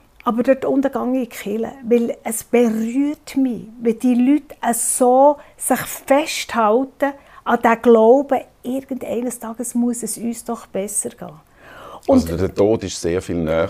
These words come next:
Speaker 1: der Tod
Speaker 2: und
Speaker 1: ist sehr viel näher.
Speaker 2: Kirche macht irgendwo viel mehr Sinn. Wir, wir haben sie wie
Speaker 1: Absolut.
Speaker 2: nicht mehr nötig bei
Speaker 1: Absolut.
Speaker 2: uns. Bei uns
Speaker 1: Genau.
Speaker 2: ist, sind alle Probleme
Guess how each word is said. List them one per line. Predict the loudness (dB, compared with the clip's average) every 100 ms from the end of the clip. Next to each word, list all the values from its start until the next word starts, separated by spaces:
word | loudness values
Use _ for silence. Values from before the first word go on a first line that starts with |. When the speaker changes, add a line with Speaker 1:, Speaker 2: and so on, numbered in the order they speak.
| 0
Speaker 1:
der | -2 2
Tod | 4 4
Speaker 2:
und | 2
Speaker 1:
ist | -2 -6 -4
sehr | -2 0
viel | 0 -2 -2
näher. | -2
Speaker 2:
Kirche | 0 2 2
macht | 2 -2 -2
irgendwo | -2 -2 0 0 -2
viel | -4 -4 -2
mehr | -2 -4
Sinn. | -4 -4 -4
Wir, | -4 -6
wir | -8 -8 -6 -4
haben | -4
sie | -4 -2
wie |
Speaker 1:
Absolut. | -2 -2
Speaker 2:
nicht | -2
mehr | -2
nötig | -2 -4 -8 -12
bei |
Speaker 1:
Absolut. | -8 -8 -8
Speaker 2:
uns. | -10 -14
Bei | -10 -4
uns | -2 -2
Speaker 1:
Genau. | -4 -8
Speaker 2:
ist, | -8
sind | -12 -10 -6
alle | -4 -6
Probleme | -8 -4 -4 -4 -8 -10